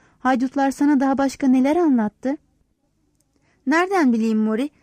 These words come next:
kapalı kapılar ve pencereler ardında neler olduğunu? Sen ne diyorsun? Dinliyorum." Eski çaça, "Yalan hepsi." diye bağırdı. "Paçavralar onların arkasından sana bunları yetiştiriyorlar. Duyduğuma göre Zehra kocasını sayan,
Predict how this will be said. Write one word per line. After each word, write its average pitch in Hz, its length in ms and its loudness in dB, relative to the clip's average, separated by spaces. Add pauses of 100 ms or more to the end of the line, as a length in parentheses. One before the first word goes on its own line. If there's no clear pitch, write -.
(160)
kapalı 311 340 -2
kapılar 294 440 -2
ve 359 80 -2
pencereler 294 560 0
ardında 226 380 -2
neler 226 280 -6
olduğunu? 214 480 -6 (300)
Sen 302 300 -2
ne 349 140 -2
diyorsun? 214 580 -4
Dinliyorum." 262 540 2 (640)
Eski 262 320 -2
çaça, 254 420 -2 (260)
"Yalan 320 280 2
hepsi." 220 340 0
diye 196 240 -4
bağırdı. 185 420 -8 (340)
"Paçavralar 277 640 0
onların 220 340 -2
arkasından 233 600 -4
sana 226 320 -4
bunları 214 300 -2
yetiştiriyorlar. 202 840 -6 (380)
Duyduğuma 277 420 2
göre 254 280 0
Zehra 240 400 -2
kocasını 247 500 -2
sayan, 214 400 -2